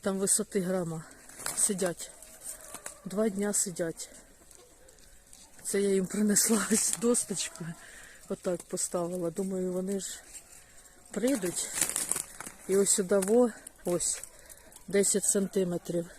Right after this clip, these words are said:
Ні, прийшов ото один, буряка ось поїв і назад повернувся. Ой. Це два найкращі півня. Один отой лівий, то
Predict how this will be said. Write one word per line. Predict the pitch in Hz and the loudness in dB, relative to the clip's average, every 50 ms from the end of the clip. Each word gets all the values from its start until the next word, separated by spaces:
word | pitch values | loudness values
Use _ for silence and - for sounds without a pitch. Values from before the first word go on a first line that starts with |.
| - - - - - - - - - - - - - - - - - - | -20 -20 -20 -20 -20 -20 -20 -20 -20 -20 -20 -20 -20 -20 -20 -12 -2 0
Ні, | 302 302 302 294 269 220 - - - - - | 4 6 6 6 6 4 0 -4 -14 -4 -2
прийшов | 240 226 - - - 247 233 214 | -2 0 0 0 0 2 2 2
ото | 202 - - 202 | 2 2 2 2
один, | 196 175 180 185 175 180 | 2 4 4 2 2 2
буряка | 170 196 196 196 190 - - 190 | 2 2 4 2 2 2 2 4
ось | 180 180 175 - | 4 4 2 0
поїв | - - 190 185 208 220 208 202 - - - - - - - - - - - - - - | 0 0 0 2 2 2 2 0 -2 -10 -18 -20 -20 -20 -18 -18 -16 -16 -16 -8 -2 0
і | 202 | 2
назад | 196 196 180 185 196 185 - - | 2 2 4 2 2 2 0 -2
повернувся. | 185 175 180 175 180 180 175 175 - - - 190 170 - - - - - - - - - _ - - - - - - - - - - - - - - - - - - - - - - - - - - | 0 2 2 2 2 0 -2 -2 0 -2 -2 -2 -4 -10 -14 -20 -20 -20 -20 -20 -20 -20 _ -20 -20 -20 -20 -20 -20 -20 -20 -20 -20 -20 -20 -20 -20 -20 -20 -20 -20 -20 -20 -20 -20 -20 -20 -12 -2
Ой. | - 208 226 233 233 233 220 208 175 - - - - - - - - - - - - - - - - - - - - - - - - - - - - - - - - - - - - - - - | 2 4 6 8 8 8 6 4 2 -2 -6 -8 -6 -2 0 0 0 0 0 -2 -6 -10 -12 -16 -18 -18 -18 -20 -20 -20 -20 -20 -20 -20 -20 -20 -20 -20 -20 -20 -20 -20 -20 -20 -20 -20 -10 -4
Це | - - 214 214 214 214 - - - | 0 2 2 4 2 2 -2 -4 -6
два | 185 175 190 202 202 | -6 -2 0 2 2
найкращі | 202 202 196 - - 196 202 196 185 - - - - 190 185 - - - - - | 2 0 0 -2 0 0 0 0 0 0 -2 -2 -2 -2 -4 -6 -10 -16 -6 -2
півня. | 196 185 175 165 160 160 165 165 165 - - | 0 0 0 0 -2 -4 -6 -6 -8 -6 -6
Один | 180 175 165 196 190 185 175 - - - - - - - - - - - - - - - - - | -6 -4 -2 -2 -2 -2 -4 -6 -12 -20 -20 -20 -20 -20 -20 -20 -20 -20 -20 -20 -20 -20 -10 -8
отой | 185 - - 202 190 196 185 | -8 -2 0 2 2 2 2
лівий, | 185 190 190 175 180 180 170 - | 2 2 2 2 2 0 0 0
то | - 185 180 175 | 2 2 2 2